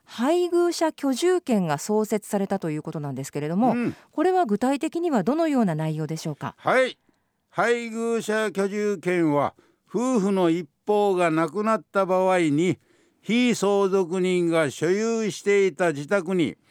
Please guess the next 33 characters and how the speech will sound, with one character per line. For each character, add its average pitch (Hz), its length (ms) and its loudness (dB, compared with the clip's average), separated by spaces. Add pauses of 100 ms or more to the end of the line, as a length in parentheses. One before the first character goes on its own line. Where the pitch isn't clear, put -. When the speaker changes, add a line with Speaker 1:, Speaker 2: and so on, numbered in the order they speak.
(400)
Speaker 2:
残 170 300 0
さ 220 140 2
れ 220 180 2
た 196 300 0
配 208 340 0
偶 208 260 -2
者 170 160 -2
が 165 240 0 (120)
住 226 440 0
み - 40 -4
続 220 340 -4
け 220 180 0
る 220 100 -2
こ 208 160 -2
と 202 160 0
が 196 160 2
で 175 180 0
き 240 140 -2
る 247 160 0
権 185 260 0
利 156 140 0
で 113 140 0
す。 - 240 -16 (720)
遺 151 100 -2
産 226 400 2
分 214 240 2
割 196 300 0
や 175 280 2 (460)
遺 151 140 0
贈 233 400 2
な 208 160 2
ど 180 200 2
で 185 280 0